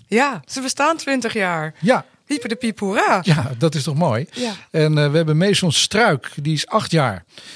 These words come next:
Speaker 2: En die, eh, is, eh, voor ons eigen blad,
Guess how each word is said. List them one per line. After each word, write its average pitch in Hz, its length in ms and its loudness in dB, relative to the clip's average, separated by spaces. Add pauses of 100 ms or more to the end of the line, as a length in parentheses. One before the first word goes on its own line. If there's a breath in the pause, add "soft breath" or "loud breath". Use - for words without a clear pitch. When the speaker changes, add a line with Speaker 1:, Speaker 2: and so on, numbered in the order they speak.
(180 loud breath)
Speaker 2:
En 143 260 2
die, 139 440 2
eh, 127 60 2 (200)
is, 143 320 -4
eh, 139 140 2
voor 139 180 0
ons 131 180 0
eigen 135 280 -2
blad, 147 440 0